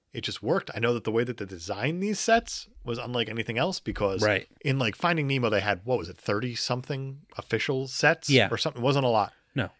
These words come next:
Speaker 1: In this, they had a hundred thirty sets.
Speaker 2: That's crazy.
Speaker 1: Which, for an animated film, is
Speaker 2: Too many?
Speaker 1: bananas.
Speaker 2: <laughs>
Speaker 1: To the point that they didn't design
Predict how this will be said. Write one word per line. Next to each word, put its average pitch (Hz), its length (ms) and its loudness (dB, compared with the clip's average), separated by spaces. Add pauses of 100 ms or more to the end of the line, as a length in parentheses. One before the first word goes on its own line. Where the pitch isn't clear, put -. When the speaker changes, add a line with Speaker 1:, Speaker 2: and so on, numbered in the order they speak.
Speaker 1:
In 120 140 0
this, 220 160 4
they 131 100 4
had 113 100 4
a 110 60 0
hundred 139 260 0
thirty 139 260 4
sets. - 500 -2
Speaker 2:
That's 202 160 -10
crazy. - 460 -2
Speaker 1:
Which, 143 340 4 (180)
for 139 160 -2
an 127 60 2
animated 156 360 2
film, 156 360 0 (160)
is 120 400 -2 (120)
Speaker 2:
Too - 160 -4
many? 131 360 -4
Speaker 1:
bananas. 95 600 -8
Speaker 2:
<laughs> - 60 2 (720)
Speaker 1:
To - 60 -10
the 160 80 -2
point 196 220 -2
that 156 100 -4
they 143 80 0
didn't 147 220 -4
design 127 520 -2